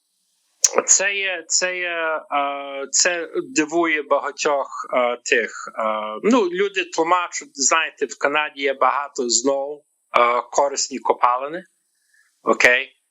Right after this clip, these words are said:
і так далі. І тут є певна, певна політика, щоб якось взяти контроль над тим. Також Канада продукує дуже багато, а, а, нафти і нафто-,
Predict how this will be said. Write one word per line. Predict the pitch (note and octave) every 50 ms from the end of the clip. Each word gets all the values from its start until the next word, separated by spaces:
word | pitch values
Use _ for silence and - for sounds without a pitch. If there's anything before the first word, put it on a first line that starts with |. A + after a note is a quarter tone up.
| _
і | - C3+ A2+
так | A2+ - C3 B2 - -
далі. | C3 B2 B2 C3 C#3 C#3+ D3 D3
І | - C3 B2+ A2+
тут | - - C#3+ C3+ C3+ -
є | C3+ C3 B2+
певна, | B2 - C#3 C#3 C3+ C3 C3 C3 C3 B2 A#2+ A#2+ A#2+ A#2 A#2 A#2 - -
певна | C#3 C3+ C3 B2+ B2+ B2 B2 A#2 A2+
політика, | - - A#2+ A2+ A#2+ C3 C3 C3 - C3 - A#2+
щоб | A2+ - - B2 A2+ A2+ A#2 A2+ A2 A2 A2 G#2+ G#2 - - -
якось | B2 A2 A2 A2 - C3 B2 A#2 A2
взяти | A2 - - A#2+ A#2 A2+ - -
контроль | A2 - A2+ A2+ A2 A2 - B2 A#2 A2+
над | A2+ A2+ A#2 A#2 A2+
тим. | - - C3+ C3+ C#3+ - _ _ _ _ _ - - - - _ -
Також | - - - B2+ A#2+ - -
Канада | - C3 B2+ B2+ B2+ B2+ C3 C3+ C3+ B2
продукує | - - - B2+ A2+ B2 A2+ - - C3 B2+ B2 B2 A2+
дуже | G#2+ G#2+ B2+ C#3+ D3+ C3+ C3+ C#3
багато, | B2+ B2+ A#2+ A2 A#2+ B2 A#2+ - - B2 A#2 A2+ A2+ A2 G#2+ A2 G#2+ -
а, | - - G#2 G2+ G2+ G2+ G2+ G2 G2
а, | - G2+ G2 G2 G2 G#2
нафти | G#2+ A2 A#2+ B2+ C3 B2+ - - - C#3+ B2+
і | B2 A#2 A2+
нафто-, | G#2+ G#2 G#2+ - - A#2